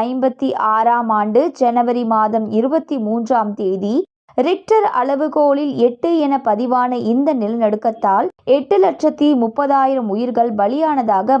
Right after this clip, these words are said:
மதிப்பிடப்பட்டுள்ளது. ரிக்டர் அளவுகோலில் எட்டாக பதிவாகி உள்ள இந்த நிலநடுக்கமானது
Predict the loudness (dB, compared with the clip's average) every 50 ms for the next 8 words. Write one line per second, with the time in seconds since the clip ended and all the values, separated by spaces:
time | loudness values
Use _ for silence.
0 | 2 0 0 0 -2 0 0 -2 0 -2 -4 -4 -4 -4 -2 -2 0 0 0 -2
1 | -4 -8 -6 _ -2 0 0 -2 -2 0 0 2 2 2 2 2 2 0 0 0
2 | 0 2 2 2 0 -2 -2 0 0 0 0 0 0 0 0 2 0 0 0 0
3 | -2 -2 -2 0 0 0 0 0 0 -2 -2 -2 0 0 2 0 0 0 0 0
4 | 2 2 0 0 0 -2 -4 -2 -2 0 0 0 -2 -2 -2 -2 0 0 0 0
5 | 0 0 2 2 2